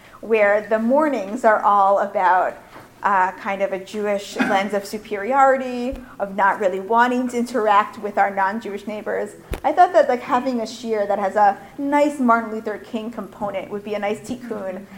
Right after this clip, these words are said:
a nice compensation for that. 'Cause in fact, there is a lot of wisdom, um, and a lot of Torah wisdom that we can actually gain from, um, our non-Jewish neighbors. Um, we are going to be using his position as, like, any other, um,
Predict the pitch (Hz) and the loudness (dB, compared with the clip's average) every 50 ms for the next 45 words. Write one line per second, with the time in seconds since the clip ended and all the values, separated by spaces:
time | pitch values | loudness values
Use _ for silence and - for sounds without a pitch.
0 | - - - 233 226 233 233 - 269 226 - 220 202 - - 208 208 - 214 202 | -8 -4 0 0 0 0 0 0 0 0 0 0 -8 -6 -8 -8 -8 -8 -10 -10
1 | - 165 - 160 151 147 - - - 330 320 359 359 349 359 349 359 359 359 403 | -8 -8 -4 -4 -4 -4 -4 -6 -8 -10 -10 -8 -8 -2 0 0 0 0 -2 -4
2 | 415 403 415 440 440 330 247 202 175 180 202 196 170 139 - - - - - 240 | -4 -4 -4 -6 -4 -2 -2 0 0 0 -2 -6 -8 -12 -12 -12 -16 -16 -14 -16
3 | 240 - - - - - - - - 208 202 202 202 196 233 269 294 320 339 381 | -18 -18 -20 -20 -20 -20 -10 -2 2 2 4 4 2 2 0 2 4 4 4 2
4 | 381 - - 427 453 415 262 214 - 202 190 185 185 180 208 202 - 240 202 202 | 0 -2 -4 -2 0 0 0 0 0 0 -2 0 -2 -4 -4 -4 -6 -4 -4 -6
5 | 196 - - 202 190 190 190 - - 196 196 190 190 - - - - - - 113 | -6 -6 -10 -10 -10 -10 -12 -12 -10 -10 -10 -10 -12 -14 -14 -10 -8 -6 -6 -6
6 | - - - - - - - - - - - - - - - 185 185 - - 202 | -8 -14 -18 -20 -20 -20 -20 -20 -20 -20 -20 -20 -12 -8 -6 -6 -6 -4 -6 -6
7 | 196 190 180 175 185 185 - 185 190 180 185 - 277 302 302 302 294 294 302 294 | -4 -4 -6 -6 -6 -8 -10 -8 -8 -8 -8 -6 -6 -6 -4 -2 -2 -4 -4 -6
8 | 294 - - - - - - - - - - - 208 202 208 202 - - 226 254 | -8 -12 -20 -20 -20 -20 -20 -20 -18 -8 -4 -2 0 0 0 -4 -6 -8 -2 2
9 | 277 285 277 262 247 247 240 233 226 247 233 226 202 196 202 - - 214 220 247 | 4 4 6 6 4 2 2 0 -2 -8 -10 -10 -6 -6 -6 -6 -6 -6 -4 -4
10 | 277 285 285 294 285 302 320 302 - 339 320 415 415 - 339 285 254 240 233 240 | -4 -4 -4 -4 -2 -2 -2 -4 -4 -6 -4 -4 -4 -2 -2 0 2 2 2 2
11 | 247 240 - - 269 269 277 269 - 269 233 233 226 220 214 208 - - - - | 0 -2 0 0 2 2 2 2 4 2 4 4 2 2 0 0 -2 -6 -10 -2
12 | - 240 214 202 202 180 - | 2 2 4 4 2 0 -6